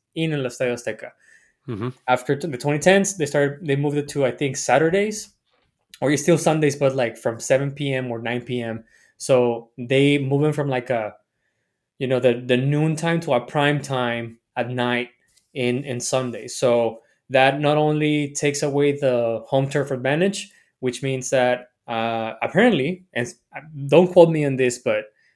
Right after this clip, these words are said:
Speaker 1: do your own research. Apparently, scientifically speaking, from a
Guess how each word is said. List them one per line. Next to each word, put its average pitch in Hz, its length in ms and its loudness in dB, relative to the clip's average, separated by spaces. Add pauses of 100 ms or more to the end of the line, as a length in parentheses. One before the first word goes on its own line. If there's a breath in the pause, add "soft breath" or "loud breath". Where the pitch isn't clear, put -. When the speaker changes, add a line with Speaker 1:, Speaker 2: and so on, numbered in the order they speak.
(160)
Speaker 1:
do 135 120 2
your 165 220 6
own 160 100 4
research. 147 440 0 (280)
Apparently, 165 340 4
scientifically 170 600 2
speaking, 131 560 -4 (500 soft breath)
from 127 240 0
a 123 360 0